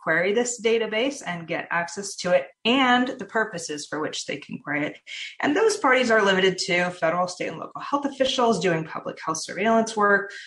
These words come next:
schools and child cares that have to enforce immunization requirements, other agencies, as are allowed by other laws, like foster care systems that have to make sure that kids are vaccinated, and the wic program, uh, where vaccination is an important part of their health,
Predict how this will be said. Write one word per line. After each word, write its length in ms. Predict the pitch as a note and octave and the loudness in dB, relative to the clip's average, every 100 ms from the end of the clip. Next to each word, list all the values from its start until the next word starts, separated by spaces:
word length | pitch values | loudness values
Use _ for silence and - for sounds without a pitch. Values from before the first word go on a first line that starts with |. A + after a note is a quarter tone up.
| - | -12
schools 340 | - A#3+ A#3 | 0 4 4
and 160 | F#3+ D#3+ | 4 -2
child 320 | - G#3 C4 | -2 0 0
cares 440 | B3 B3+ A#3+ A#3+ A#3 | 2 2 4 4 0
that 100 | E3 | -4
have 160 | F3+ | -6
to 100 | - | -6
enforce 500 | E3+ D#3+ - E3+ E3+ | -6 -6 -2 0 0
immunization 600 | E3+ D#3 C3+ D#3 A#3 - | -4 -8 -8 -6 -4 -2
requirements, 840 | G3+ G3 - G3+ G3 G3 F#3+ G3 - - - - - | -2 -2 0 2 4 2 0 -4 -6 -12 -20 -20 -4
other 340 | G#3 G#3 A#3 - | 0 2 2 2
agencies, 580 | G#3+ G#3 G3 - G3+ G3 | 0 -2 -4 0 0 0
as 240 | F3+ F3 F3+ | 2 2 2
are 140 | E3+ | 0
allowed 280 | E3 D#3+ D#3+ _ | 0 -2 -6 _
by 160 | D3 - | -10 -6
other 280 | G3+ G#3 G3 | -4 -2 0
laws, 460 | F#3+ F#3 F#3 F#3 | 2 4 4 0
like 240 | D3 C#3 _ | -8 -10 _
foster 360 | - - - | -4 -4 -6
care 260 | F#3+ - - | -8 -6 -6
systems 440 | - - G2+ G2+ | -4 -6 -4 -4
that 100 | - | -4
have 140 | F#2+ F#2 | -8 -8
to 80 | - | -4
make 160 | F3 | -2
sure 240 | - F#3 F#3 | 2 4 4
that 120 | - | 2
kids 200 | - F3 | -6 -6
are 80 | E3+ | -2
vaccinated, 800 | D#3+ E3 - E3+ E3 E3 E3 E3 | -2 -4 -6 -4 -2 0 -2 -2
and 240 | D3+ C#3+ | -8 -8
the 80 | C#3+ | -2
wic 220 | F3 F3+ - | 0 -2 -2
program, 640 | F#3 E3+ E3+ E3 D#3+ E3 - - - - | -2 2 2 2 0 -4 -10 -20 -20 -8
uh, 100 | D#3 | -4
where 160 | D#3+ D#3 | -2 0
vaccination 640 | D#3 D3 - D#3 D#3 D#3+ | 0 -2 -6 -8 -6 -4
is 120 | D#3 | -4
an 80 | D#3 | -6
important 340 | D3+ D#3 - - | -8 -8 -10 -6
part 200 | D3+ D3 | -6 -6
of 140 | C#3+ | -6
their 200 | D3 C#3+ | -6 -6
health, 360 | - G3 G3 | -4 -6 -6